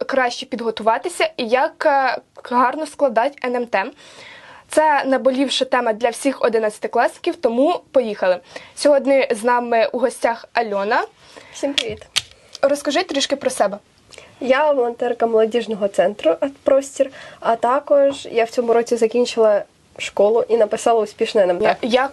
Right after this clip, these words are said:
Speaker 1: ти готувалася до, е, Н М Т? Онлайн-курси, TikTok, репетитори, самостійно?
Speaker 2: Я для себе обрала онлайн-школу. От, взяла там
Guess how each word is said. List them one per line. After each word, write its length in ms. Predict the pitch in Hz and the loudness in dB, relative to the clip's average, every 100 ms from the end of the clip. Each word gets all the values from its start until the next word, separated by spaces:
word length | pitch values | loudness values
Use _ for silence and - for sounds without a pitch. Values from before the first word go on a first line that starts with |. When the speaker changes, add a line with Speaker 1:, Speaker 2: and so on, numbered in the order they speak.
| - | -2
Speaker 1:
ти 280 | 285 262 233 | 2 2 2
готувалася 840 | 233 254 262 220 208 233 - 311 302 | 0 0 0 2 0 -2 0 0 0
до, 400 | 247 294 320 311 - | 2 4 4 2 2
е, 200 | 294 - | 0 0
Н 120 | 277 | 0
М 100 | 285 | -2
Т? 300 | 285 311 320 320 - - - | 0 2 2 0 -8 -18 -2
Онлайн-курси, 1080 | 262 254 240 240 254 - 294 294 - - | 0 2 2 0 -6 -2 0 0 -4 0
TikTok, 1040 | 311 302 294 - - 262 302 302 311 277 247 | 2 0 -4 -6 4 6 4 2 0 2 2
репетитори, 640 | 240 240 247 269 311 285 | -2 0 2 2 2 0
самостійно? 760 | 269 254 233 - 254 269 294 302 - _ _ _ - - - - - | -2 -2 -4 -4 0 2 2 -2 -10 _ _ _ -16 -16 -16 -12 0
Speaker 2:
Я 300 | 262 240 247 | 2 4 2
для 140 | 254 | 2
себе 280 | 247 247 233 | 0 0 2
обрала 600 | 214 214 220 214 214 214 - | 2 2 0 2 2 2 2
онлайн-школу. 840 | 220 226 208 208 - 233 330 359 - _ - - | 2 4 2 -2 -2 0 2 -2 -8 _ -16 -2
От, 300 | 233 214 226 | 2 2 0
взяла 460 | 226 233 240 240 | 0 2 2 0
там 360 | 240 233 214 220 | 0 0 0 0